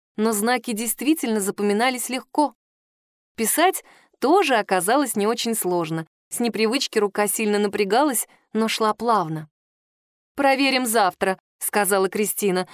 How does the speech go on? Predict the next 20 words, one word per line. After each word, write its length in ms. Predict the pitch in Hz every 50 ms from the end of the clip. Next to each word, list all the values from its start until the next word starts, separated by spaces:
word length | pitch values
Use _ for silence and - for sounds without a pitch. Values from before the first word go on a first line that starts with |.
| - - - -
"Вдруг 340 | 233 240 349 427 453 339
за 200 | 320 226 262 226
ночь 180 | 220 226 208 -
у 40 | 233
тебя 240 | - 247 214 226 233
из 100 | 208 196
головы 380 | 220 226 233 233 277 359 440
все 260 | 427 - - 370 381
выветрится". 720 | 277 214 220 214 180 202 - 196 196 - - - 202 196 196 _ _ _ _ _ _ _ _ _ _ _ _ _ _ _ _ _ _ _ _ _ _
После 340 | - 208 202 - - 196 185
урока 480 | 175 170 185 233 339 359 - 302 294 - _ _ _ _ _ -
они 260 | 202 220 294 392 381
вышли 320 | 285 294 302 - - 226
на 180 | 208 190 180 170
улицу. 500 | 160 165 160 151 - - - - 143 - _ _ _ _ _ _ _ _ _ _ -
Кристина 520 | - 220 220 202 - - 226 214 208 202
провела 440 | - 202 196 185 196 190 185 190 190
Энни 240 | 190 185 185 180 175
вокруг 400 | 180 180 170 - 180 170 170 170
дома, 360 | 160 208 277 294 269 247